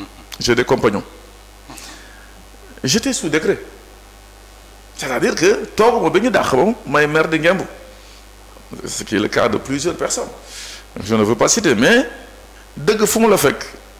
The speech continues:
Yàlla loolu la bëgg nga wax ko. Bul xool say privilèges, sa salaire bi nga am, ak yooyu yëpp xam nga ne à Dakar Dem Dikk, c'est pas moi qui ai inventé tout, mais c'est mon successeur qui est sorti pour dire que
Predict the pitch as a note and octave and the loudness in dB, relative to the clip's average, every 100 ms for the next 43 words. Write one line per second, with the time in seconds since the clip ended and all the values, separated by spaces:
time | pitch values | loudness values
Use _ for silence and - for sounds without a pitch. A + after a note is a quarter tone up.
0 | - - C#3+ E3+ E3+ E3 D3 F3 E3 C3+ | -20 -4 4 6 6 4 4 4 2 0
1 | C3 C3+ - - B2+ C#3 - - - - | -2 -4 -8 -2 0 0 -2 -8 -10 -20
2 | - - - F3 E3 E3 E3 C#3+ C#3 B2+ | -20 -12 0 2 2 2 2 4 0 2
3 | C3 B2 B2 C3 C3+ - C3+ - B2+ B2+ | 0 2 4 6 4 2 -2 2 4 4
4 | A#2+ B2 A#2+ A2 A#2+ C3 - - - - | 4 2 2 2 0 -6 -12 -20 -20 -8
5 | A#2 A2+ B2 C#3+ A#2+ A2+ A2 F2+ G#2 F#2 | -4 -2 -2 -2 -4 -4 -2 0 0 -2
6 | G#2+ - A3 C#3 - A2+ A2+ A2+ - A2 | -4 -6 -6 -6 -4 -2 0 -2 -2 0
7 | A2+ G#2 A2+ G#3+ G#3 B3+ B2 A#2 A2+ A2 | 0 0 -2 -4 -6 -4 -4 -2 -2 -4
8 | - - C3+ E3 E3 A2 - - E3+ C3 | -4 -6 -6 -6 -6 -6 -6 -4 -4 -2
9 | A2+ D#3+ F#3+ - C3+ | -2 0 0 0 -2